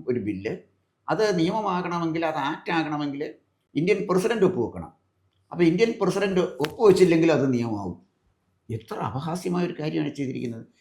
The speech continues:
ഇന്ത്യൻ ജുഡീഷ്യറിയുടെ ചരിത്രത്തിൽ ഏറ്റവും മോശമായ ജഡ്ജ്മെന്റുകളിൽ, അപഹാസ്യവും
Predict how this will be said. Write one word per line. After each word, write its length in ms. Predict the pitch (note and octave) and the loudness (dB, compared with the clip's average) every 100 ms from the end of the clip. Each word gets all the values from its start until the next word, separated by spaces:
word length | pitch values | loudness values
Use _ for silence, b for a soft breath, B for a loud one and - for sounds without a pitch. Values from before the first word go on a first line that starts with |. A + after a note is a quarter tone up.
| _ C3 | _ -4
ഇന്ത്യൻ 300 | G#3+ A#3+ A#3+ | -2 2 4
ജുഡീഷ്യറിയുടെ 680 | E3 D#3 F3 F3 E3 D3 D3 - | 6 6 4 4 2 0 -2 -2
ചരിത്രത്തിൽ 560 | A2+ B2 B2 - G2 - _ _ _ _ _ _ | -2 -2 -2 -6 -8 -14 _ _ _ _ _ _
ഏറ്റവും 800 | G#2+ E3 - - - - A3+ A3 G#3 | 2 2 2 -6 -6 4 6 6 4
മോശമായ 680 | D#3 F3 F3+ D3+ C3 A#2+ C#3 F3+ - - | 4 4 4 2 2 2 2 -2 -6 -14
ജഡ്ജ്മെന്റുകളിൽ, 920 | A#2+ C3 D3+ - E3+ C3 A2 F#2 D#2+ - - _ _ _ - | -2 0 0 4 4 4 2 -4 -6 -12 -20 _ _ _ 0
അപഹാസ്യവും 720 | B2+ D#3+ E3 D#3+ D#3 D3+ D#3+ | 2 4 4 2 2 0 -2